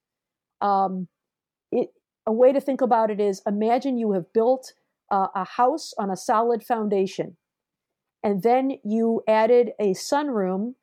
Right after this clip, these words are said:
that was built with faulty materials and fell apart. That is the Page fisa application. The house with the strong foundation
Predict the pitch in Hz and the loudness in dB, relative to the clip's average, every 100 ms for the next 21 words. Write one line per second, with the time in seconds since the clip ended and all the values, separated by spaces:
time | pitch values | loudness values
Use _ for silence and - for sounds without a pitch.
0 | _ _ _ 175 208 220 214 208 196 _ | _ _ _ 0 2 2 2 0 0 _
1 | 240 233 226 208 - 247 226 247 220 202 | 4 4 2 -4 0 2 2 0 -4 -4
2 | - 208 202 196 180 196 180 190 175 165 | -2 2 2 2 -2 -8 -4 -4 -4 -6
3 | 151 143 - _ _ _ _ _ - 185 | -8 -8 -12 _ _ _ _ _ -6 2
4 | 233 240 - 175 180 - 214 202 - 202 | 2 2 -4 -8 -8 -4 -2 -2 -2 -2
5 | 196 196 170 - 175 165 170 170 160 - | -2 -2 -4 -6 -4 -4 -4 -6 -10 -14
6 | _ _ 196 - 233 240 - - 214 214 | _ _ -6 0 0 0 -4 -8 -4 -4
7 | - 220 202 208 190 202 220 - 190 180 | -2 -4 -2 -4 -2 0 0 -2 -4 -4